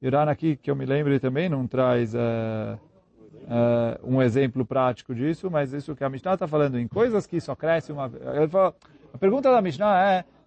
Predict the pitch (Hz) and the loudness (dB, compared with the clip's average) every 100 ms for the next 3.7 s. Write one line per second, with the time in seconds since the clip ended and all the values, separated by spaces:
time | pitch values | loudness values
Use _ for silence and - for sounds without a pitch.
0 | _ 170 143 254 247 226 196 143 190 202 | _ -4 0 0 2 0 0 0 0 2
1 | 180 180 196 - 180 175 180 196 196 165 | 2 4 4 2 -2 0 2 0 0 0
2 | 170 147 139 226 302 - _ _ - 220 | 2 4 2 0 -4 -16 _ _ -2 2
3 | 277 262 175 180 196 208 175 | 4 4 2 2 4 4 2